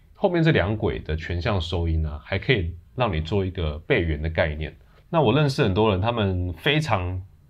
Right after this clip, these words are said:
对音质有要求，但是很多时候你一味的去追求麦克风音质，在一些比较刁钻的环境下，你收音一样会翻车嘛，对不对？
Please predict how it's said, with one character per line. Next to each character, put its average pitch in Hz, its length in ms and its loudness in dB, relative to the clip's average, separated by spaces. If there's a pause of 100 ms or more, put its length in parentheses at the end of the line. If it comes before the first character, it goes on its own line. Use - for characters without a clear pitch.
对 117 180 2
音 113 200 -4
质 98 160 -4
有 85 160 -2
要 78 240 0
求， - 420 -8
但 180 160 -2
是 180 80 -2
很 101 120 2
多 113 120 0
时 101 200 -6
候 107 120 0
你 87 140 -2
一 95 140 -2
味 143 160 2
的 101 100 2
去 90 160 -6
追 113 180 -2
求 107 200 -4
麦 104 160 -2
克 104 120 0
风 87 320 -4
音 90 200 -6
质， - 260 -12 (560)
在 147 140 4
一 143 40 2
些 139 120 0
比 - 80 -2
较 104 140 2
刁 113 280 2
钻 113 180 0
的 98 80 0
环 80 240 -2
境 85 220 -2
下， 80 260 -6 (380)
你 - 80 -10
收 160 260 0
音 160 200 2
一 92 80 -4
样 107 160 -2
会 101 80 -2
翻 82 260 -4
车 82 220 -10
嘛， 71 140 -12 (180)
对 87 100 -14
不 82 80 -20
对？ - 180 -10